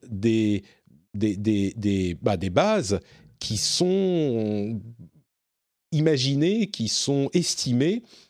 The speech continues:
et dont on n'a pas encore, euh, de preuves, euh, euh, solides. Et donc, cette question d'efficacité, euh, pour évaluer, euh, l'importance d'une telle initiative. Donc, il faut savoir si,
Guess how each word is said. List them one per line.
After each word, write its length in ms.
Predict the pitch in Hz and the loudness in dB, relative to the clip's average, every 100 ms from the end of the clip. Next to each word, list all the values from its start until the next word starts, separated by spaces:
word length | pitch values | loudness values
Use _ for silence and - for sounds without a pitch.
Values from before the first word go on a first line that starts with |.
| - | -4
et 80 | 120 | 0
dont 160 | 120 117 | 2 2
on 100 | 117 | 2
n'a 120 | 110 | 2
pas 300 | 107 160 175 131 | 2 2 2 2
encore, 680 | 117 - 151 190 190 104 - | 0 2 2 2 2 0 0
euh, 180 | 110 98 | 0 0
de 160 | 104 | 0
preuves, 640 | 104 - 147 156 151 101 - - - _ - | -2 0 2 2 0 -4 -8 -18 -20 _ -4
euh, 380 | 98 92 87 90 | 0 0 -2 -6
euh, 340 | 143 117 - 117 | -6 -8 -6 -6
solides. 460 | - 143 104 76 - _ _ _ _ _ - - | 0 2 0 -4 -12 _ _ _ _ _ -6 0
Et 120 | 147 | 2
donc, 260 | 175 160 | 2 2
cette 180 | - - | 0 0
question 300 | - 127 139 | 0 0 0
d'efficacité, 960 | 113 107 101 - 101 104 - 196 247 240 - - 135 | 0 -2 -2 -2 -2 -4 -2 0 0 -2 -8 -6 0
euh, 280 | 113 107 104 143 | 2 0 -4 -6
pour 540 | - 196 190 107 95 _ _ _ _ _ _ _ _ _ _ - | -2 0 2 0 -4 _ _ _ _ _ _ _ _ _ _ 0
évaluer, 800 | 143 147 139 135 143 135 104 - | 2 4 2 2 2 2 0 -2
euh, 140 | 107 98 | -2 0
l'importance 720 | 117 120 135 - 139 131 107 | 0 2 0 0 0 0 0
d'une 200 | 104 101 | 0 0
telle 160 | 104 101 | 2 2
initiative. 800 | 101 98 113 104 202 226 196 104 123 | 2 0 0 0 0 0 -2 -4 -6
Donc, 380 | 107 120 107 - | -2 -2 -2 -2
il 140 | 135 | -2
faut 220 | 113 135 120 | 0 0 2
savoir 580 | - 110 117 180 214 | 2 0 0 0 0
si, 420 | - - 180 196 | -2 -4 -2 -2